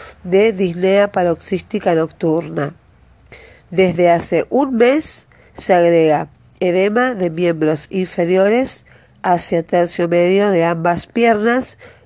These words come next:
y palpitaciones frecuentes, por lo que consulta al médico. Bueno, las indicaciones para el alumno. Primero,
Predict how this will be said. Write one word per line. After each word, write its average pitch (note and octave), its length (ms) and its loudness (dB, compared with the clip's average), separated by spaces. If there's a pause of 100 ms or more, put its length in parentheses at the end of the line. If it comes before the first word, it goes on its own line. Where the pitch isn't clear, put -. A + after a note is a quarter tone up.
y B3 220 0
palpitaciones A#3 920 -2
frecuentes, G3 840 0 (420)
por A3 160 0
lo A3 120 2
que G#3+ 120 -4
consulta G3+ 560 -2
al F#3 80 0
médico. E3 640 -2 (800)
Bueno, E3 280 0
las F3+ 200 -2
indicaciones G3+ 640 -2
para F#3+ 240 2
el F3 60 4
alumno. D#3 540 0 (3250)
Primero, F3 560 2